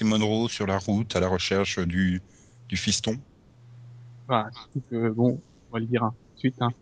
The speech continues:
Speaker 2: Mais le fiston, euh, c'est un truc de merde.
Speaker 1: <laughs> Bah, il s'appelle Connor, hein. Voilà, il faut pas chercher plus loin.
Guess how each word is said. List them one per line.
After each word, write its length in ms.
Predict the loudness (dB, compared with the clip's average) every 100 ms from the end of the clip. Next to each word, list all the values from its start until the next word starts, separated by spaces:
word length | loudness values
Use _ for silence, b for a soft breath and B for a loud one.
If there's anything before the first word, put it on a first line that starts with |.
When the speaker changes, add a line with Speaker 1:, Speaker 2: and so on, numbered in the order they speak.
| -20 _ -20 -8 0
Speaker 2:
Mais 120 | 0
le 260 | 0 -4 -4
fiston, 600 | -6 -6 4 6 6 2 -2
euh, 80 | -6 -10 -18 -20 -20 -20 -20 -20 -20 -20 -20 -20 -20 -10
c'est 160 | 0 0
un 60 |
truc 160 | 2 4
de 60 |
merde. 200 | 4 2 -2 -12 -20 -20 -20 -14 -2
Speaker 1:
<laughs> 1600 | 0 2 -2 -4 -8 -8 -2 4 4 4 -8 -20 -14 -6 -4 2
Bah, 180 | 4 6
il 80 | 2
s'appelle 300 | -2 -2 -2
Connor, 360 | -2 -2 -2 -2
hein. 120 | -6
Voilà, 200 | -2 -2
il 40 | 0
faut 120 | 0
pas 120 | 0
chercher 300 | 0 -2 -4
plus 140 | -6 -6
loin. 160 | -6